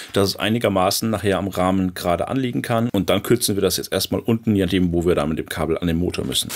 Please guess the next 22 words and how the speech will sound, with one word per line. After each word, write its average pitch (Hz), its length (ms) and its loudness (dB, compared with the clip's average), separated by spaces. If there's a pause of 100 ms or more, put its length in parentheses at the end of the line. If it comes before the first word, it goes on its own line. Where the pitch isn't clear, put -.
(120)
So, 113 160 4
wir 98 60 6
haben 107 80 6
jetzt 127 100 4
hier 127 120 4
unser 110 180 4
Kabel. 175 480 0
Damit 123 340 2
müssen 131 340 2
wir 120 240 4
in 113 280 2
diesen 113 580 2
Steckplatz 110 520 0
hier 98 100 -4
unten, 131 240 0
also 95 180 2
der 90 120 2
runde 127 260 2
Steckplatz 117 440 -2
am 120 140 -2
unteren 131 320 0
Ende. 107 360 2